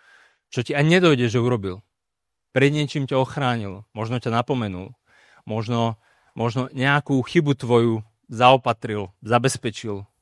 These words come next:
vyriešil za teba. A veľakrát si to neuvedomujeme, ale veľakrát práve, práve toto robia otcovia,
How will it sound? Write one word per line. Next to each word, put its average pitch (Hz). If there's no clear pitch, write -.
vyriešil 123
za 107
teba. 92
A 110
veľakrát 127
si 123
to 113
neuvedomujeme, 104
ale 104
veľakrát 110
práve, 107
práve 101
toto 104
robia 98
otcovia, 110